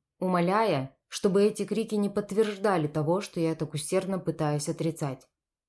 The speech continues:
Я едва замечаю жалкую фигуру красивого мужчины, стоящего рядом с ней.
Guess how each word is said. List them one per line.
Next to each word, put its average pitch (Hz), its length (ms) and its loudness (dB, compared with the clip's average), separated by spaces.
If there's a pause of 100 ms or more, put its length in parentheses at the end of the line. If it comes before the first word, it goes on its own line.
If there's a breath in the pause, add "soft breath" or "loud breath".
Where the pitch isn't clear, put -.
(240)
Я 208 200 6
едва 220 320 6
замечаю 202 580 -2
жалкую 190 400 0
фигуру 190 420 -2
красивого 196 540 -4
мужчины, 196 500 0
стоящего 170 600 -2
рядом 170 300 -2
с - 120 -10
ней. 147 360 -2